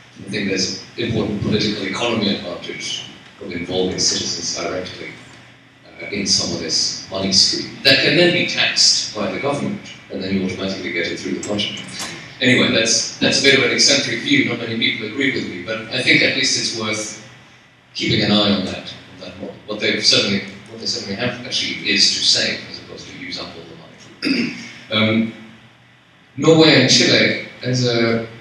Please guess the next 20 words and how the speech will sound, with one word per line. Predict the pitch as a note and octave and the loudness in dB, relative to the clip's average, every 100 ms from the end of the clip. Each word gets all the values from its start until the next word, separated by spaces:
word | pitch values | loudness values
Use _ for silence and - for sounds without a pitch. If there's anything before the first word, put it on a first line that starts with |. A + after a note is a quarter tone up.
| - - _ | -20 -20 _
Norwegian | B2 A#2 C3+ B2+ G#2+ G2 G2 | 2 6 6 4 2 2 0
whose | G#2 G2+ | -2 -2
wife | A2+ A#2 A#2 | 0 -2 0
is | - - | 0 0
Chilean, | - A2+ A2+ - E2+ - | 0 0 0 -2 -6 -12
you | - | -16
kind | - - | -14 -10
of | |
expect | - - - - - | 0 0 0 -4 2
me | C4+ | 2
to, | - - - - - - - - - | 4 2 0 -6 -12 -18 -18 -14 -6
to | - | -2
say | - G2+ G2+ | 0 2 2
that | G2+ | 2
they | G2 | 2
certainly | - C#3+ C#3 A#2 A#2 | 4 4 4 4 8
are | A#2 - | 8 8
models. | - - - - - - - | 6 2 0 0 0 -2 0
Um, | - - - - - - - - - - - - - - - | 2 4 4 4 6 4 4 0 -6 -10 -14 -18 -20 -20 -16
I, | - | -12